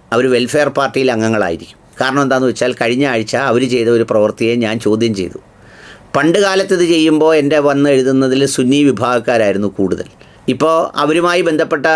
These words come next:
വിഷയങ്ങളിൽ പ്രത്യേകിച്ചൊന്നും പറയാനായി ഞാൻ കാണാത്തത് കൊണ്ടും ശ്രദ്ധിക്കാത്തത് കൊണ്ടും അധികമായി പറയാത്തത് കൊണ്ടും ഒന്നും അവരെന്നെ അങ്ങ് വിട്ടിരിക്കുകയാണ്. ഇപ്പോൾ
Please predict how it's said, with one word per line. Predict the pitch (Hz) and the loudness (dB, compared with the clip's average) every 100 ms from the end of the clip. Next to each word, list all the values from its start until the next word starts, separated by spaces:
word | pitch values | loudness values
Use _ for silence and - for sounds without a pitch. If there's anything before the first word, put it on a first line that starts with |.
| 160 | 0
വിഷയങ്ങളിൽ | 139 139 156 147 151 147 107 - _ - - - | -2 -2 0 2 2 0 -2 -10 _ -20 -20 -8
പ്രത്യേകിച്ചൊന്നും | - 160 170 175 180 | -4 -2 0 0 -2
പറയാനായി | 165 156 165 170 165 170 | -2 -2 0 -2 0 0
ഞാൻ | 165 160 | 0 0
കാണാത്തത് | 147 147 156 147 156 | 0 0 0 0 0
കൊണ്ടും | 160 160 | 2 0
ശ്രദ്ധിക്കാത്തത് | 156 143 139 143 147 147 | -2 -2 -2 -2 -2 2
കൊണ്ടും | 143 147 160 160 | 2 2 2 0
അധികമായി | 143 147 160 165 | 0 2 2 0
പറയാത്തത് | 160 139 143 131 143 147 | 0 0 0 0 2 2
കൊണ്ടും | 143 139 | 4 2
ഒന്നും | 131 139 - | 2 -2 -2
അവരെന്നെ | 123 139 143 135 | 0 0 2 2
അങ്ങ് | 127 123 | 0 0
വിട്ടിരിക്കുകയാണ്. | 110 110 95 90 87 87 - - - - - - | -2 -4 -4 -4 -6 -10 -20 -20 -20 -20 -10 -4
ഇപ്പോൾ | 135 160 | -2 2